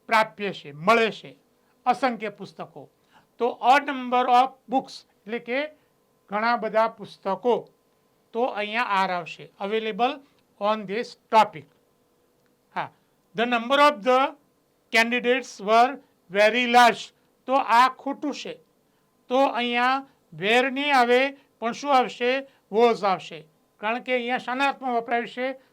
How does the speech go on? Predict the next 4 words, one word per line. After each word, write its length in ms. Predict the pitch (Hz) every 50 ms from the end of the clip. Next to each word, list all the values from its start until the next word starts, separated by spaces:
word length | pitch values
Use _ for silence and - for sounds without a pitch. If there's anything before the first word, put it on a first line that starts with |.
| _ _
સંખ્યા. 600 | _ - - - 254 254 254 247 - 220 165 143 - _ _ _ _ _ _ _ _ _ _ _ _ _
ઉમેદવારોની 680 | 220 233 262 285 285 285 262 240 233 226 226 226 226 214
સંખ્યા 640 | - - 202 196 196 190 196 196 202 214 233 247 240 _ _ _ _ _ _ _ -
બહુ 400 | 170 196 214 233 262 277 -